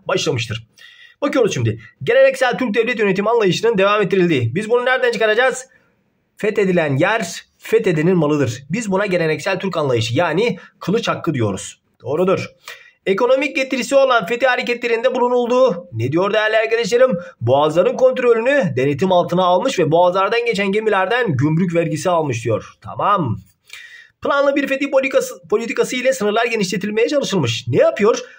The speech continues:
Anadolu'ya gitmek yerine Bizans'tan faydalanıyor. Çünkü Bizans iç karmaşa içinde. Tamamdır. Bizans'ın Türkiye Selçuklu Devleti'nin siyasi hakimiyetini kabul etti. Sorarım size. Öyle bir şey var mı burada? Bizans'ın Türkiye Selçuklu Devleti'nin siyasi hakimiyetini tanıdığıyla alakalı bir şey var mı? Bir sözleşme var mı? Bir antlaşma var mı?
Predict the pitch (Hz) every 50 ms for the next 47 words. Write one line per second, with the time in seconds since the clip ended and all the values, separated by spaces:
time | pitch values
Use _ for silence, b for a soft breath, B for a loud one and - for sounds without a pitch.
0 | B B - - - 262 - 359 349 339 302 247 185 165 185 185 180 - 349 330
1 | - 330 208 151 143 165 240 269 262 269 B B B _ 131 151 247 370 311 233
2 | 170 - - 202 196 - 139 131 123 113 110 110 104 104 104 110 - 277 339 -
3 | 240 196 262 285 - 240 - - - - 240 226 - - 165 139 123 120 117 123
4 | 123 113 104 - 107 98 98 95 90 - - _ _ _ 139 120 104 104 104 107
5 | 117 160 226 262 - - - - B B B B B B B B _ 285 320 339
6 | 311 277 - - 294 294 285 277 277 320 254 240 240 233 240 - 240 262 240 226
7 | 220 208 190 196 214 269 262 - 226 202 196 - 233 226 - - 185 170 160 190
8 | 254 269 175 147 135 113 113 113 - - - _ _ _ - - 143 151 156 156
9 | 139 113 117 - - - 98 - - _ _ _ _ _ - 190 226 208 170 135
10 | 127 113 - 139 120 113 123 139 147 127 113 104 95 90 87 82 - B B B
11 | B B B - 185 208 226 202 175 - - 117 113 190 190 180 175 147 139 156
12 | 151 160 175 165 156 143 135 127 131 135 160 147 113 117 - 131 123 127 117 -
13 | 180 160 139 120 123 139 127 117 117 117 113 117 127 127 120 123 135 165 190 180
14 | 135 120 110 104 - 120 135 165 170 127 113 117 92 85 120 147 190 180 127 98
15 | - - 160 151 - 139 131 127 113 113 110 101 95 143 160 180 156 107 101 127
16 | 143 151 147 139 139 120 113 113 110 117 170 185 170 151 180 214 208